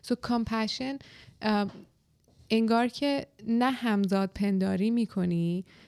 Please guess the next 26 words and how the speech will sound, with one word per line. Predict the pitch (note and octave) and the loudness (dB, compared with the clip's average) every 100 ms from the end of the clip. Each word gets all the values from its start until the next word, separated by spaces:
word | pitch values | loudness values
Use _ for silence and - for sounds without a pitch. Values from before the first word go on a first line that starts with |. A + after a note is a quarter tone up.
| - | -2
نه، | G#3+ A#3 A3+ _ - | 2 2 -2 _ 0
نه، | A3 A3+ A#3 - _ | 2 2 0 -4 _
آه، | - G#3+ G#3+ | 0 4 4
تفلک | G3 F#3 F3+ - F#3 F3 - | 2 -2 -4 -2 -4 -4 -8
بیچاره. | E3+ - F3 F3 F3 F3+ - | -12 -10 -6 -6 -6 -10 -6
You | G#3+ | -2
know، | G#3 A3+ - - - | -2 -2 -6 -14 -2
یه | C4 | 2
حالت، | C4 G#3+ G#3+ A3+ C4 C4 B3+ - _ - | 2 2 0 -2 -4 -4 -6 -14 _ -4
اه، | G#3 F#3+ | 0 0
پختهٔ | F#3 - - A3 - - - A#3 B3 C4 C4 | -2 -4 0 0 0 -8 0 0 2 2 0
درک، | A3 G#3 G3 G3+ - - - - - G3 | 2 2 2 0 -4 -12 -10 -10 -6 -2
درک | G3 F#3+ F#3+ | 2 2 0
کردنه | - - - G3+ F#3 F#3 F#3+ G#3 A3+ G3+ F#3 | -4 -12 -6 -2 0 0 0 0 0 0 0
و | F#3 | 0
اینکه | F3+ G3 - - | -2 -2 -6 -6
اوکی، | A3 - F#3 | -6 -4 -4
من | F3+ F#3+ | 0 0
متوجه | G#3+ G#3+ G#3 F#3 F3 G3+ G#3 | 0 -2 -2 -6 -4 -4 -2
می‌شم | G#3+ G#3+ - E3 - F3 - - _ - | 0 0 0 -4 -6 -8 -14 -20 _ 0
که | G3+ | 0
چی | F#3+ - G#3 | 0 0 2
اتفاقی | F#3+ - F#3 F3+ E3+ | 0 -2 -4 -4 -4
داره | E3+ E3+ E3 | -4 -4 -2
برات | E3 E3 E3+ | -4 -4 -6
میفته. | F3+ F3 E3+ - | -4 -4 -6 -10